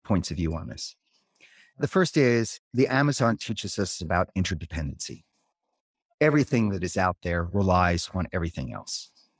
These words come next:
Everything, and nothing is more important than anything else. You know, everything relies, and there's a, a level of interdependency that you can't help but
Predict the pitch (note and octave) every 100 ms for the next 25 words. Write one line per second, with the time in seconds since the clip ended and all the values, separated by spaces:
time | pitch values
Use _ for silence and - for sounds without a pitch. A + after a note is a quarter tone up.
0 | - D3 C#3 - D2+ D2+ F#2 G2 A#2+ B2
1 | G#2 F#2+ F#2 F2+ _ - F#2+ G#2 G2+ F#2+
2 | E2+ A2+ A2 E2+ E2 F2+ F2 E2+ D#2+ C#2
3 | B1 - - - - _ - A2 - C3+
4 | D#3 D#3+ C3 G#2+ G2+ G2 F#2+ E2+ D2 -
5 | - G2 G2+ F#2+ F#2 - G#2 G#2 B2 B2
6 | G#2 E2 G#2+ G#2 - - - A2+ A2 F#2+
7 | - E2+ - - - - - - - A#2+
8 | G#2+ G#2 - _ _ - B2 B2 B2 D3+
9 | D3 B2 - C#3+ C3 - G#2+ G2